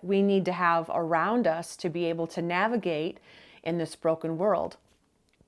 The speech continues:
And that's why it is so important to,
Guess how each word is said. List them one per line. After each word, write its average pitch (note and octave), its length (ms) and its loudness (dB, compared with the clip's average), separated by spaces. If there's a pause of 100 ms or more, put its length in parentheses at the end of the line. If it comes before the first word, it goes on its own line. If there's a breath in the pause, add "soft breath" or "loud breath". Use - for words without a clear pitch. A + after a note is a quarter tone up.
(420)
And F#3 120 -2
that's F#3 220 -2
why F#3 160 6
it F#3 180 2
is F3+ 100 -2
so G#3 320 4
important F3 680 0 (400 soft breath)
to, F3 400 0